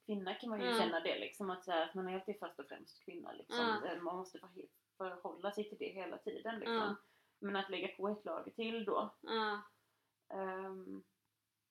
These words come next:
Speaker 1: så jag tycker att det är ett fint sätt att förklara det.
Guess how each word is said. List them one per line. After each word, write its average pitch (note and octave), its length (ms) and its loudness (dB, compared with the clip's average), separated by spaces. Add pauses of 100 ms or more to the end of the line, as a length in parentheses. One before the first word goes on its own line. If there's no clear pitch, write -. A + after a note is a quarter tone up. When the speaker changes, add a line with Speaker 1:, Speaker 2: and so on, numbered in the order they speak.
(880)
Speaker 1:
så - 80 -12
jag G3+ 100 -14
tycker G3+ 220 -14
att G3 120 -16
det G3 160 -8
är F#3 60 -12
ett - 320 -20
fint - 180 -12
sätt - 180 -14
att - 240 -20
förklara G#3 520 -8
det. A3+ 180 -12